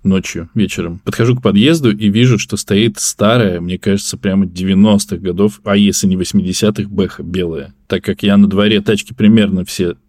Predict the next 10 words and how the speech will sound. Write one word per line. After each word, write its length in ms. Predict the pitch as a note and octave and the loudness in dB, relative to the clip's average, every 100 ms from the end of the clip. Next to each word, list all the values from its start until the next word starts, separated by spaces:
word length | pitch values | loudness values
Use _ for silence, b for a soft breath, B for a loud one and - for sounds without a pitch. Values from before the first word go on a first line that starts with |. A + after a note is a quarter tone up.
| - | 0
помню 460 | D3 G3+ G#2+ E2 - _ _ | 4 6 4 -2 -10 _ _
обычно, 540 | E2+ E2 - - C#2 - _ - | -12 -10 -12 -12 -14 -16 _ -8
и 120 | G2+ | -2
уж 160 | G2+ - | -2 -2
такая 440 | G2+ A#2 A2+ G#2 | -2 0 2 2
бэха, 520 | F2 G#2 F#3+ G#3 G2+ | 0 0 0 0 -2
она 200 | F2 F#2+ B2 | 0 0 0
прям, 280 | G2 G#2 F#2+ | 2 4 4
ну, 100 | F2+ | 0
типа, 400 | - - D2 | -8 -8 -10